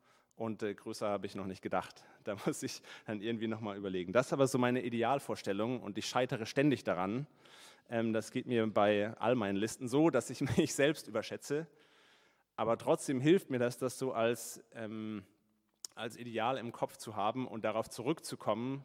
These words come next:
das jetzt auch nicht schon wieder als neuen Druck zu nehmen, sondern zu sagen, wann immer das möglich ist, mache ich das, ähm, und versuche das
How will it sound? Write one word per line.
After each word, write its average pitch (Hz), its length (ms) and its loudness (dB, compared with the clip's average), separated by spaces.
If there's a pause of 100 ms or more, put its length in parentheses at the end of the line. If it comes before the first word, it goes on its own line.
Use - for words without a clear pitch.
das 117 200 -2
jetzt 123 220 -4
auch 123 120 -2
nicht 139 120 -4
schon 120 140 -12
wieder 110 140 -6
als 107 180 -10
neuen 127 240 -6
Druck 113 240 -10
zu - 100 -10
nehmen, 110 380 -4 (320)
sondern 107 160 -8
zu 107 100 -18
sagen, 110 300 -2
wann 113 100 -2
immer 147 220 0
das 135 180 0
möglich 120 380 -6
ist, - 360 -10 (260)
mache 117 180 -6
ich - 80 -20
das, - 420 -10 (180)
ähm, 98 300 -6
und 104 200 -10
versuche 107 280 -8
das - 320 -8